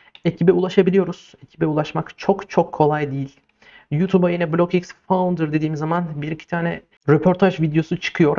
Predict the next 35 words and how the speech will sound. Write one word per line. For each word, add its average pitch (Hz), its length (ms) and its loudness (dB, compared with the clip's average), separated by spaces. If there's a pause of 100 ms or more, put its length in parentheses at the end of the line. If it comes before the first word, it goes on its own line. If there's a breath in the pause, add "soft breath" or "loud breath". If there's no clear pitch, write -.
E 139 160 6
M 151 120 -2
A 165 100 -2
videosu 147 380 -4
çıkıyor. 156 520 -4
Bunlara 147 260 0
göz 147 240 2
atabilirsiniz. 180 1000 0
Ama 175 160 2
yine 175 240 -2
de 143 40 2
ekip - 380 -8 (100)
açık 175 320 -2
ve 160 60 2
net 160 160 -2
bir 147 60 -4
şekilde 139 360 -2
kamera 156 400 -2
önünde 143 600 -2
değil. 156 380 0 (460 soft breath)
Google'a 151 320 2
girip 139 200 2
founder 135 380 0
dediğiniz 127 280 -2
zaman 120 240 -2
da 117 60 -10
kim 165 220 -4
olduğuna 123 300 0
ulaşabiliyorsunuz. 160 760 -2 (280)
Gary 143 220 4
Hopper. - 580 0 (640)
Ama 185 320 0
ekip 170 380 -4
tam 175 160 0
anlamıyla 135 760 -4